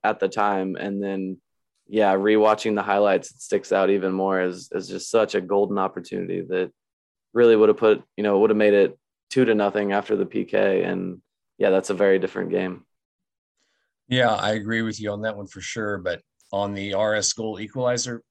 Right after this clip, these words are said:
Speaker 2: sorry, I don't agree at all about Zusi. Zusi did nothing wrong.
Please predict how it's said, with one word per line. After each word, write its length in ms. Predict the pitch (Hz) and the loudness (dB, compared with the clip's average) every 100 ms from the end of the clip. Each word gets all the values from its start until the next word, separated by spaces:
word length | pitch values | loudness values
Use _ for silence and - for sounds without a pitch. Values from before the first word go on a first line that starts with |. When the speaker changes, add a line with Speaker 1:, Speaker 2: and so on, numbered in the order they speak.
| _ - | _ -12
Speaker 2:
sorry, 460 | - 92 87 85 | -8 -6 -6 -8
I 140 | 85 85 _ | -10 -14 _
don't 200 | 95 92 | -10 -10
agree 260 | 85 92 | -10 -8
at 60 | 85 | -4
all 240 | 90 90 | -2 -2
about 220 | 85 87 90 | -4 -6 -8
Zusi. 360 | 90 92 87 80 | -10 -8 -10 -8
Zusi 280 | 101 107 92 | -6 -6 -6
did 160 | 90 85 | -12 -14
nothing 480 | 90 90 87 85 | -10 -10 -10 -14
wrong. 280 | 80 80 73 | -10 -10 -12